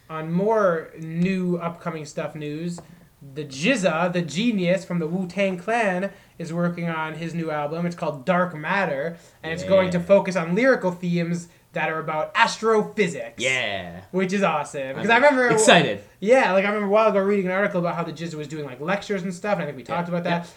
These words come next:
Speaker 1: and, like, how he was, he was going to kinda, like, professors and stuff and wanted to talk to them and sort of, like, you know,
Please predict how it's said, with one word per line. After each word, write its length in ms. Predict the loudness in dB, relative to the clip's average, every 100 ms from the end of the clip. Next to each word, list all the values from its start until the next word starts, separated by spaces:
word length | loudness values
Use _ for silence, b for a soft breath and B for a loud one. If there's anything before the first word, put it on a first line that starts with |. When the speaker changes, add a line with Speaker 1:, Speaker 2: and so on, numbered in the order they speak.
| B
Speaker 1:
and, 100 | -8
like, 120 | -6 -6
how 60 |
he 100 | -8
was, 260 | -8 -10 -14 b
he 120 | -16 -14
was 180 | -10
going 300 | -2 -2 -2 -6
to 300 | -8 -6 -8
kinda, 200 | -8 -10
like, 120 | -12
professors 460 | -10 0 2 2 -2
and 80 | -2
stuff 160 | -2
and 100 | -2
wanted 160 | -6 -8
to 80 | -6
talk 300 | 0 0 0
to 80 |
them 180 | -6 -8
and 80 | -8
sort 180 | -6 -4
of, 60 |
like, 260 | -4 -8 -12 b b b
you 100 | -10
know, 260 | -8 -8 -10